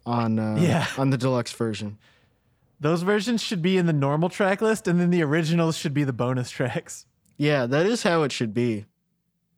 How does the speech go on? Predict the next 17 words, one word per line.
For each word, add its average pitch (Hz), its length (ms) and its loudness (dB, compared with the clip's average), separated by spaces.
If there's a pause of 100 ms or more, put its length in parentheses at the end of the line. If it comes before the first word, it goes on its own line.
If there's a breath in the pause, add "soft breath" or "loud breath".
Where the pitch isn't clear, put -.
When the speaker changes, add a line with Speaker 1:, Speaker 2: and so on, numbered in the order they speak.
(240)
Speaker 1:
You 143 80 -2
should 160 180 0
get 156 140 0
the 139 80 0
new 147 200 2
tracks 147 540 0
as 131 200 -2
the 120 120 0
main 131 360 0
course, 120 560 -2 (400)
and 131 120 0
then 135 120 2
for 139 160 -2
dessert, 143 560 0 (260)
you 135 120 -2
get, 135 320 0 (100)
uh, 123 360 0